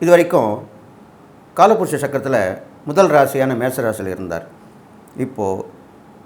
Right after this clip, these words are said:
ரிஷப ராசிக்கு மாறப்போகிறார். அவருக்கு ரிஷப ராசி மாறப்போ கிருத்திகை நட்சத்திரத்துல இரண்டாம் பாதத்துக்கு அவரு மிச-, ரிஷப ராசிக்கு மாறப்போகிறார். அப்போது ரிஷப ராசியில், அஹ், அந்த குரு வந்த பிறகு அவர் பன்னிரெண்டு ராசிகளுக்கும் என்னென்ன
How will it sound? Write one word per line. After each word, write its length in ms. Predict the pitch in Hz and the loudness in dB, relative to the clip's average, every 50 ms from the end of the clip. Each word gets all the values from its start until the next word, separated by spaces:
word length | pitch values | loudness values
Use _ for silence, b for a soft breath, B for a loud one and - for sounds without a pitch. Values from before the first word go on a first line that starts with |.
| - - | -16 -14
ரிஷப 240 | 113 - 175 160 160 131 | -2 0 2 4 4 4
ராசிக்கு 300 | 110 95 - 110 - 120 107 | 2 2 -2 -6 -8 -8 -6
மாறப்போகிறார். 640 | 92 90 90 87 - - 82 82 82 80 80 - - - - - - - - - - - - - - - 107 | -6 -6 -6 -6 -8 -10 -10 -10 -12 -12 -14 -14 -16 -20 -20 -20 -20 -20 -20 -20 -20 -20 -20 -20 -18 -8 -4
அவருக்கு 320 | 104 107 110 120 143 190 240 311 - - | -4 -4 -2 -2 -2 -2 -2 -2 -4 -6
ரிஷப 200 | 117 127 151 131 120 | -4 -2 0 2 2
ராசி 160 | 110 - 113 104 | 0 0 -2 -6
மாறப்போ 200 | 101 95 - 98 - | -6 -6 -6 -6 -6
கிருத்திகை 320 | 175 170 165 - 180 156 131 | -6 -4 -2 -2 0 0 0
நட்சத்திரத்துல 460 | 127 131 139 123 110 120 110 113 110 117 180 - - - - - - - - - - - - - - - | 0 -2 -4 -4 -4 -6 -4 -2 -2 -2 -2 -4 -8 -14 -20 -20 -20 -20 -20 -20 -20 -20 -20 -16 -6 -4
இரண்டாம் 300 | 131 143 139 147 131 110 104 | -2 2 4 4 4 4 2
பாதத்துக்கு 380 | 98 95 90 - 92 - 147 202 - - | 0 -2 -4 -6 -8 -8 -8 -8 -6 -6
அவரு 160 | 104 110 147 185 214 196 170 - | -6 -6 -6 -6 -8 -12 -14 -14
மிச-, 200 | 110 104 120 110 - - | -12 -12 -12 -14 -12 -10
ரிஷப 200 | - - 151 127 120 | -6 -4 -2 0 0
ராசிக்கு 240 | 120 107 - 107 104 95 | 0 0 -2 -4 -6 -6
மாறப்போகிறார். 460 | 92 98 - 90 90 87 87 82 - - - - - - - 131 | -6 -6 -6 -8 -8 -8 -8 -10 -12 -16 -20 -20 -20 -6 -4 -4
அப்போது 380 | 131 135 - 101 98 95 101 - - - - - - - - - 117 | -4 -4 -6 -6 -6 -6 -6 -8 -12 -18 -20 -20 -20 -20 -20 -16 -12
ரிஷப 240 | 123 - 175 156 156 131 | -6 -4 -2 0 2 2
ராசியில், 480 | 113 110 110 - 107 95 95 98 104 - - - - _ - - - - - - - - 107 | 2 0 0 -4 -8 -8 -8 -8 -10 -12 -16 -20 -20 _ -20 -20 -20 -20 -20 -20 -10 -6 -2
அஹ், 260 | 107 104 104 101 101 104 | 0 0 0 0 0 -2
அந்த 100 | 101 107 101 90 | -2 -4 -4 -2
குரு 140 | 127 139 135 113 | -2 0 0 0
வந்த 200 | 110 110 110 110 95 | 0 -2 -4 -6 -6
பிறகு 280 | 92 92 85 90 92 90 92 - - - - _ - - - _ _ _ _ - - - 110 | -6 -8 -8 -8 -8 -8 -8 -10 -14 -18 -20 _ -20 -20 -20 _ _ _ _ -12 -4 -2 0
அவர் 220 | 107 107 104 104 104 - - - - - - - | 0 0 0 -2 -4 -8 -14 -20 -20 -20 -10 -6
பன்னிரெண்டு 340 | 120 143 147 143 131 117 120 | -4 -2 -2 -2 0 2 2
ராசிகளுக்கும் 500 | 120 127 127 123 113 113 - 107 104 101 98 | 2 2 2 0 -4 -6 -6 -6 -6 -6 -6
என்னென்ன 200 | 113 127 123 117 | -4 -4 -4 -4